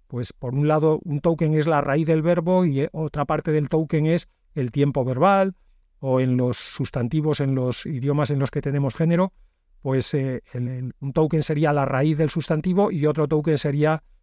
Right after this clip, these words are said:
el, el género, ¿no? El, la terminación de género. En fin, pero lo que hacemos es troceamos l-, el texto en tokens y esos tokens son luego los que,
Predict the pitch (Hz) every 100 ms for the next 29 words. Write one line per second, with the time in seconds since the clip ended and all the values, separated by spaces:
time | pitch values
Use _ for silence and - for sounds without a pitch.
0 | _ 143 131 127 120 120 117 113 117 117
1 | 113 113 110 139 120 104 107 175 135 110
2 | 123 117 127 113 120 104 135 127 - 107
3 | 110 - _ _ - 135 156 123 95 _
4 | _ - 151 165 165 - 180 202 190 -
5 | 160 - 147 165 180 185 - - - -
6 | _ _ _ 160 160 165 160 156 180 -
7 | 202 202 147 139 185 190 190 202 214 -
8 | 175 180 202 202 - 190 185 196 - 170
9 | 165 170 170 165 - 170 170